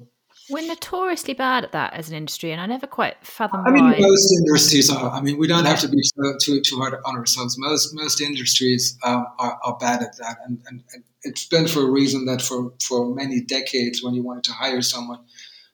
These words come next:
Speaker 2: first thing you looked at was industry expertise, which is, which is such a bullshit because
Speaker 1: Mm.
Speaker 2: it basically means he also has no clue on how to innovate.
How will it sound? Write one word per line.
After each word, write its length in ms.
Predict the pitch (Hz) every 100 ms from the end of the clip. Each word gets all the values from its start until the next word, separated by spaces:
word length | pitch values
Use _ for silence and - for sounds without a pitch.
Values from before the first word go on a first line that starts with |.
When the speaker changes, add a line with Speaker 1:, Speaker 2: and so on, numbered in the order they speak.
| -
Speaker 2:
first 240 | 139 127
thing 100 | 135
you 100 | 127
looked 180 | 135 131
at 120 | 123
was 300 | 123 123 -
industry 520 | 143 143 139 - 131
expertise, 720 | 123 127 - 123 - 123 123 123
which 200 | 123 127
is, 240 | 123 -
which 200 | 139 131
is 140 | 131 -
such 200 | 127 120
a 40 |
bullshit 340 | 123 170 208 -
because 440 | 226 - 123 196 190
Speaker 1:
Mm. 40 |
Speaker 2:
it 440 | - _ _ _ -
basically 420 | 139 135 123 131
means 260 | 131 131 -
he 220 | 139 127
also 320 | 127 127 127
has 240 | 117 120
no 140 | 123 117
clue 220 | - 127
on 180 | - -
how 100 | 120
to 180 | - -
innovate. 300 | 160 - -